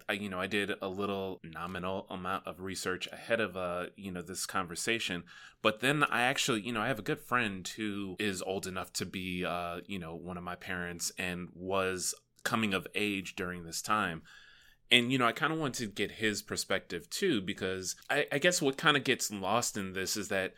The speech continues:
to your point, the movie theaters need, and, you know, I, I'll, I'll maybe tip my hand a little bit and just say that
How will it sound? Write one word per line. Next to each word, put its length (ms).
to 140
your 160
point, 420
the 80
movie 340
theaters 480
need, 420
and, 220
you 140
know, 140
I, 280
I'll, 380
I'll 240
maybe 320
tip 240
my 140
hand 200
a 60
little 180
bit 160
and 120
just 200
say 160
that 180